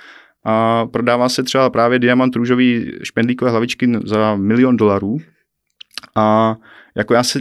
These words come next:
já se sám ptám, kdo to, kdo to jako kupuje, jo? Kdo, kdo se o to jako zajímá a proč je to tak drahé, protože jako chápu, eh, že je to růžové a růžová, eh, barva u diamantu je hodně vzácná, to si musíme jako říct, že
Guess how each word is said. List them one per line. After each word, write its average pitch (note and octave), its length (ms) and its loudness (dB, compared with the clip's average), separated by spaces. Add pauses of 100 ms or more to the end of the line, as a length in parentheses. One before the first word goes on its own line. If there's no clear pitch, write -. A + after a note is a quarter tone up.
já E2 200 -6
se C3 120 -4
sám C3 180 -2
ptám, C3 240 -2
kdo B2+ 120 -2
to, C3 300 0
kdo - 120 0
to - 140 -6
jako C#3 220 -2
kupuje, F#2 540 -4
jo? F#2+ 100 -10 (180)
Kdo, A#2+ 240 -4 (400)
kdo A#2 160 -4
se - 180 0
o C#3 100 0
to D3 160 -2
jako C3 580 0
zajímá A#2 340 -2
a B2+ 140 -4
proč B2+ 280 -4
je C3 60 -6
to B2+ 80 -2
tak A#2+ 180 -4
drahé, G2+ 340 -2
protože A#2+ 540 -4
jako G#2+ 280 -4
chápu, B2+ 640 -2 (480)
eh, G2+ 420 -2
že G#2+ 460 0
je G#2 120 -4
to A2 160 0
růžové G#2+ 360 0
a A2 100 -2
růžová, A2 520 0
eh, - 40 -12 (300)
barva G#2 280 -2
u G#2+ 100 -4
diamantu A2+ 580 -2 (760)
je G#2 240 0
hodně G#2 220 0
vzácná, F#2+ 580 -4
to G#2+ 100 -8
si - 140 -4
musíme A2 280 -2
jako G#2 200 -4
říct, G2 160 -4
že G2+ 140 -4